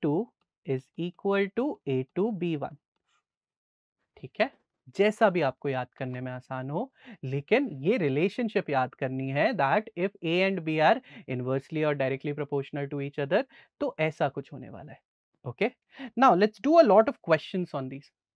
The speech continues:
So if X is directly proportional to Y, अगर X directly proportional to Y है, ठीक है, तो, अ, I would say कि एक्स वन, एक्स टू कुछ होने वाला है, वाई वन, वाई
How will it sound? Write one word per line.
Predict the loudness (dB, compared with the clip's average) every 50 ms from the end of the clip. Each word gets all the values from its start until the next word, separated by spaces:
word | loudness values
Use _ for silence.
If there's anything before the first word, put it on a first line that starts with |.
| _ _ -20 -20 -10
So | _ 2 4 4 4
if | 2 2 2 2 2
X | 2 -2 -2 -2
is | 2 4 4
directly | 6 4 4 2 -2 -4 -2 -2
proportional | -2 0 0 0 0 -2 -4 -6 -4 -4 -2
to | -4 4 6
Y, | 8 8 8 6 2 -2 -6 _ _ _ _ _ _ -20 -4 2 4
अगर | 4 6 6 6 4 4 4 4 4 4
X | 2 -2 -8 -6 -6 -4 2 6
directly | 8 8 8 6 4 2 0 -2 -2 0 0 -2
proportional | 0 2 2 2 2 0 0 0 2 2 2 2 2 0
to | 0 0 2 4 4
Y | 6 6 4 2 0 0
है, | 0 2 2 0 -2 _ _ _ _ _ _ _ _ _ _ _ _ _ _ _ _ _
ठीक | -12 -2 0 0
है, | 0 0 -4 _ _ _ _ _ _ _ _
तो, | 0 2 2 2 2 2 0 0
अ, | 2 4 6 8 10 10 10 8 8 6 4 2
I | 0 0
would | 0 -2 -4 -4 -4 _ -6 0
say | 2 2 2 2 0 -4 -8 _
कि | _ -4 -4 -2 -4 -4 -8 _ _ _ _ _ _ _ _ _ _ _ _ _ _ _ _ _ _ _ _ _ _ _
एक्स | -8 -8 -8 -8 -8 -2
वन, | 4 4 6 6 4 0 -4 _ -8
एक्स | -8 -8 -10 -10 _
टू | -2 -2 0
कुछ | 0 0 -2 0 -2
होने | -2 0 0 2
वाला | 4 4 4 6 6 6
है, | 6 4 4 2
वाई | 2 0 -2 -2 0 0 0 2
वन, | 4 4 4 4 4 2
वाई | 0 0 0 -2